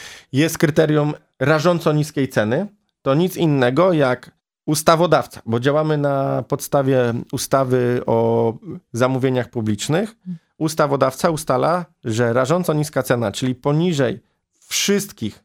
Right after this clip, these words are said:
zdecydowanie jest niższa niż nie tylko to, co my wyceniliśmy, ale wszyscy inni oferenci, musi zostać odrzucona. My nie odrzucamy jej z automatu, tylko prosimy takiego oferenta, daną firmę, o wyjaśnienie,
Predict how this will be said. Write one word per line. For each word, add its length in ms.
zdecydowanie 600
jest 160
niższa 300
niż 200
nie 100
tylko 280
to, 80
co 160
my 140
wyceniliśmy, 600
ale 160
wszyscy 320
inni 180
oferenci, 580
musi 220
zostać 300
odrzucona. 480
My 260
nie 180
odrzucamy 420
jej 100
z 80
automatu, 800
tylko 280
prosimy 840
takiego 480
oferenta, 640
daną 300
firmę, 380
o 140
wyjaśnienie, 840